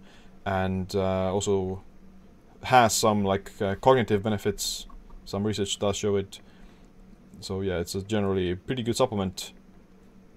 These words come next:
And a very cheap one as well. It's a very, one of the most researched, um, you know, sports supplements out there.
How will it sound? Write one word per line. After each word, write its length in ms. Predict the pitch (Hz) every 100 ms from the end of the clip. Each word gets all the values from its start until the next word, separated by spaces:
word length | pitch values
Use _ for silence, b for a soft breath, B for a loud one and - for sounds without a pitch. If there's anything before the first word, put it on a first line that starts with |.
| - - - -
And 100 | 107
a 60 | 104
very 220 | 117 110
cheap 240 | - 123 107
one 120 | 101
as 100 | 101
well. 160 | 107
It's 120 | 98 135
a 40 |
very, 400 | 127 123 113 101 B B -
one 120 | 123
of 60 |
the 60 | 113
most 260 | 120 117 -
researched, 560 | 127 - 95 - -
um, 360 | 98 90 92 95 -
you 80 | 104
know, 160 | 87 85
sports 400 | - - 117 -
supplements 600 | 113 95 92 87 - - - - - - -
out 140 | 95
there. 260 | 98 92